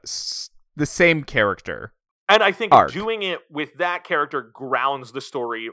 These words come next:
Speaker 2: more tightly around Puss.
Speaker 1: Mm-hmm.
Speaker 2: And it makes the decision about, like,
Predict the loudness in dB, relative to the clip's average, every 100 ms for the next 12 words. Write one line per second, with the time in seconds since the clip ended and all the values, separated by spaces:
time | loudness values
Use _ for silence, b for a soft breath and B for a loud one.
0 | _ -12 -6 -6 -6 -10 -10 -10 -10 -6
1 | -8 -8 -16 -20 -10 -6 -4 -4 -6 -10
2 | -14 _ _ 0 2 0 0 -8 _ _
3 | -2 -2 -2 -4 0 2 2 2 0 -2